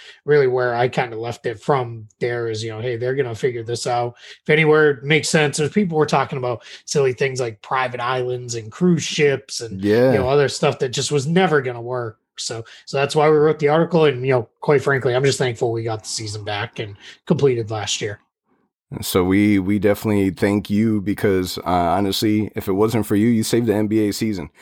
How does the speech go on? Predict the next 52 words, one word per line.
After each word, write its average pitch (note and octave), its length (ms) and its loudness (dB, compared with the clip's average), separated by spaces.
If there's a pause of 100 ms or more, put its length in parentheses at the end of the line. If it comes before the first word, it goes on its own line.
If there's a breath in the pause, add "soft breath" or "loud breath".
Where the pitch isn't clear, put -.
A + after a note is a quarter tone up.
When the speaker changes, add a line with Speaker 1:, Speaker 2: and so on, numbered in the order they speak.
(240 loud breath)
Speaker 2:
'Cause B2 120 -2
I, C3 360 4
I, B2 160 2
I B2+ 40 4
tried F#3+ 280 0
thinking E3 240 2
about B2 320 2
other B2 200 2
ways A2 360 2
that G2 100 0
it F#2 140 -2
could G#2+ 160 -2
have F#2+ 160 0
worked. G#2+ 200 0
I G2 60 0
know G#2+ 160 2
that G#2 160 2
there G2+ 100 2
was G2+ 120 0
talks F#2 260 0
about F2 240 0
Las F2 240 0
Vegas F2+ 560 0
and E2+ 140 -4
other F2+ 260 -2
venues. F#2 540 -2 (400 loud breath)
Um, F#2 340 2
but, G#2 320 2 (140)
I - 20 4
mean, G#2+ 220 2
when G#2+ 100 4
you, A2+ 120 2
when A2+ 220 -2
you C3 60 2
talk D3 240 0
about G#2 220 0
the F2+ 100 -2
success G#2 520 -2
that E2 160 -2
they F#2 140 2
had F2 460 0
in F#2+ 200 0
the F#2 60 -2
bubble F2 380 0
where F2+ 200 2
they F2 200 0
literally F#2+ 460 0
were E2+ 180 0
at E2+ 320 -2
a F2 120 2
hundred G2+ 520 -2
percent, G2 480 -2